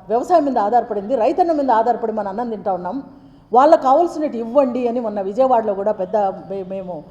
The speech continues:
పత్రం ఇవ్వాలని అంటే దాన్ని అడ్డుకున్నారు. మా నిరసనను మేము మా షర్మిలారెడ్డి గారి నాయకత్వంలో చేయడం జరిగింది. తర్వాత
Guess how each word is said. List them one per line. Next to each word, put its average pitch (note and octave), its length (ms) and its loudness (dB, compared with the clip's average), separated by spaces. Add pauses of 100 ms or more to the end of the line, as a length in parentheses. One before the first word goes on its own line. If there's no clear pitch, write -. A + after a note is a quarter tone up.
(100)
పత్రం C4 280 2
ఇవ్వాలని A3 400 2
అంటే F#3+ 220 -4 (240)
దాన్ని B3 380 2
అడ్డుకున్నారు. G#3+ 600 -2 (540)
మా C#4+ 140 2
నిరసనను C#4+ 520 2
మేము C#4+ 400 0
మా A#3 200 0
షర్మిలారెడ్డి A#3 560 0
గారి G#3 200 -2
నాయకత్వంలో G3+ 580 -4 (100)
చేయడం G3 220 -4
జరిగింది. D3 400 -12 (720)
తర్వాత D#4+ 360 6